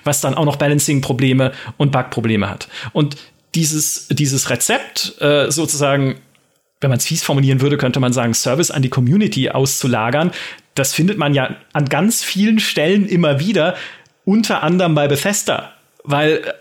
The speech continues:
äh, auch Skyrim wurde von Bethesda als Service-Game, also auch natürlich ein Singleplayer-Spiel,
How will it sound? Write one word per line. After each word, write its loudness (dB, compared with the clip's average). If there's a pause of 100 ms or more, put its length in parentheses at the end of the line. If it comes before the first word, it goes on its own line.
äh, -6
auch 0
Skyrim 0
wurde 2
von 0
Bethesda -2
als -2
Service-Game, 0
also -2
auch 0
natürlich 0
ein -2
Singleplayer-Spiel, 0